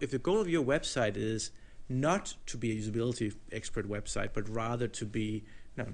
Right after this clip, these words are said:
take any random example, like the, the, somebody who sells nuts online, or somebody who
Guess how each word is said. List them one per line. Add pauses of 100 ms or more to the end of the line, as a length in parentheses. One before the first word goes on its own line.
(120)
take
any
random
example,
like
the,
the, (800)
somebody
who
sells
nuts
online,
or
somebody
who